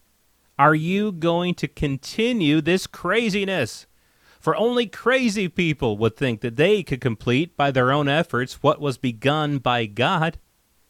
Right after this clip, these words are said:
If you weren't smart enough or strong enough to begin it, how do you suppose you could perfect it? Did you go through this whole painful learning process for nothing? It is not yet a total loss, but it certainly will be if you keep this up.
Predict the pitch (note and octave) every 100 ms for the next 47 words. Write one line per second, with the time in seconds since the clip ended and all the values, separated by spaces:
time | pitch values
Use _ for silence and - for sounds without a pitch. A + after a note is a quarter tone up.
0 | _ _ _ _ _ _ A2 - C3 F#3+
1 | C#4+ G3+ - - F#3+ G3+ F3+ E3 F3+ D#3+
2 | - - D3+ D#3 D3 C#3+ - A#2+ A2 A2+
3 | B2 F#2 F2+ - _ - - D#3+ E3+ F3
4 | - E3+ - C3+ C#3 B2+ A2 A#2+ D#3 B2
5 | A#2+ - A#2 C3 B2 - D#3 D#3 - G2
6 | - - _ _ _ _ _ _ - B2+
7 | C3 A#2+ D3 D#3+ D#3+ C#3 B2+ - D3 E3
8 | D#3+ D3+ D#3+ D#3 E3 C#3+ D3+ D#3+ D#3+ -
9 | D3+ D3+ - D#3 - C3 D3 F#3 G3 G3+
10 | A3 _ _ _ _ _ _ _ - B2+
11 | C#3+ C3 E3 G3+ E3+ F3 D3 - D#3+ C#3+
12 | B2 C#3 G#2 G2 - B2 B2+ - A3 C4
13 | D#3+ D3 C3 C#3+ G3 D#3+ A#2+ G#2+ - C3
14 | - F#3 - G3 E3 G#3 G3+ A2+